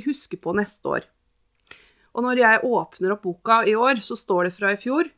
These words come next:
«Husk, begynn tidlig, kjøp <laughs> nye julestjerner.» Og å kjøpe julestjerner, eh, det skulle være en enkel greie. Jeg hadde sånne, mm,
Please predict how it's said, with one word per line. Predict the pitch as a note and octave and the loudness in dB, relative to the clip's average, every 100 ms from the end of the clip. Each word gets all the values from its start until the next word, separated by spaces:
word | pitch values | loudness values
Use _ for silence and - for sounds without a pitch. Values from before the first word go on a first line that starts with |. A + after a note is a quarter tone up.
| _ _ | _ _
«Husk, | - F4+ - - - _ _ _ _ _ - | 6 6 4 -10 -20 _ _ _ _ _ -12
begynn | F3 G3+ F3+ | -4 -2 -2
tidlig, | F3+ G3 G3+ F4 G#4+ - _ _ _ _ | 0 2 4 2 0 -6 _ _ _ _
kjøp | D4 - - C4+ B3+ B3+ A#3+ | 4 4 2 6 4 4 0
<laughs> | B3+ | 2
nye | G#3+ F3+ F#3+ - | 4 4 2 2
julestjerner.» | G#3+ E3 E3+ G3 - - _ - - C4+ - E4 - - - - - - - - - - - - - - - | 2 2 -2 -6 -8 -10 _ -20 6 6 8 4 2 -12 -14 -12 -10 -10 -10 -8 -6 -6 -6 -12 -14 -14 2
Og | C4 C#4+ C4+ | 6 6 6
å | A#3+ | 4
kjøpe | C#4+ C4+ | 0 0
julestjerner, | D4 C4 G3+ G3+ G3 G3+ G#3 G#3+ | 2 4 2 0 0 -2 -4 -4
eh, | G#3+ G#3 G#3 | -2 -2 0
det | G#3 G#3+ | 0 -2
skulle | - G#3+ F#3+ | -4 -2 0
være | F#3 | 0
en | F#3 | 0
enkel | D3 - F3+ | -4 -4 -2
greie. | G3+ G3 A#3+ | -2 0 2
Jeg | G#3+ G#3+ | 2 2
hadde | A3+ G3+ F#3+ | 0 -2 -4
sånne, | G3 F3+ E3+ E3+ | -4 -6 -6 -6
mm, | F3 | -6